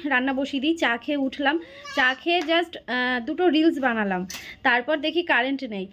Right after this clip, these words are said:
তো ওইদিকে আমার বর চলে আসবে কাজ থেকে যদি কারেন্ট অনেকক্ষণ পর্যন্ত না থাকে, তাই রান্না বসিয়ে দিতে হবে। আর এইদিকে আমার মুনু পাগলি তাহলে খিদে পেয়ে গেছে, বুঝতে পারলে?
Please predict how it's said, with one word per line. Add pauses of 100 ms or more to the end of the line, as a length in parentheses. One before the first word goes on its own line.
(240)
তো (120)
ওইদিকে
আমার
বর
চলে
আসবে
কাজ
থেকে
যদি
কারেন্ট
অনেকক্ষণ
পর্যন্ত
না
থাকে,
তাই
রান্না
বসিয়ে
দিতে
হবে। (420)
আর (120)
এইদিকে
আমার (100)
মুনু
পাগলি
তাহলে
খিদে
পেয়ে
গেছে,
বুঝতে
পারলে?